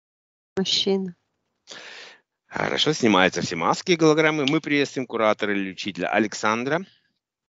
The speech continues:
Speaker 2: Представьтесь, пожалуйста, с кем мы имеем честь?
Speaker 1: Антон.
Speaker 2: Антон, куратор, кура-, куратор или учитель?
Speaker 1: Куратор.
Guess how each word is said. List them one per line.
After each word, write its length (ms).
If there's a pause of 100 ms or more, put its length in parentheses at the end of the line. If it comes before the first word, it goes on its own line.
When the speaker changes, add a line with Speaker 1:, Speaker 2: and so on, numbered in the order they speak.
(300)
Speaker 2:
Представьтесь, 680
пожалуйста, 520
с 80
кем 160
мы 100
имеем 240
честь? 440 (1500)
Speaker 1:
Антон. 680 (840)
Speaker 2:
Антон, 520 (180)
куратор, 540 (160)
кура-, 360
куратор 420
или 140
учитель? 440 (600)
Speaker 1:
Куратор. 580